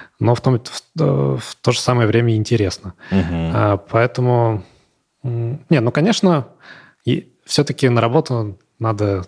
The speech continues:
Speaker 1: чтобы она тебе нравилась в первую очередь, и интерес-то какой-то должен быть. Чисто ради денег, э, в-, ну,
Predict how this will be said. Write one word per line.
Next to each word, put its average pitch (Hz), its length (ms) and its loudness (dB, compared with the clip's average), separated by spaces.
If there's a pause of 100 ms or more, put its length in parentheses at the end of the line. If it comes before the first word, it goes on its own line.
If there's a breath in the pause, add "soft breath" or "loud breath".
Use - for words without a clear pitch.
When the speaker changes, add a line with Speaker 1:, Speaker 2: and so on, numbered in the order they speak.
(100)
Speaker 1:
чтобы - 240 -2
она 120 120 4
тебе 110 220 2
нравилась 135 360 2
в - 40 -20
первую 101 280 0
очередь, - 420 -6
и 104 140 0
интерес-то 117 420 0
какой-то - 380 -4
должен 95 320 0
быть. 90 160 -6
Чисто - 320 -4
ради 110 200 2
денег, 135 440 2 (580 loud breath)
э, 107 40 -2 (920)
в-, 104 540 -12
ну, 165 280 4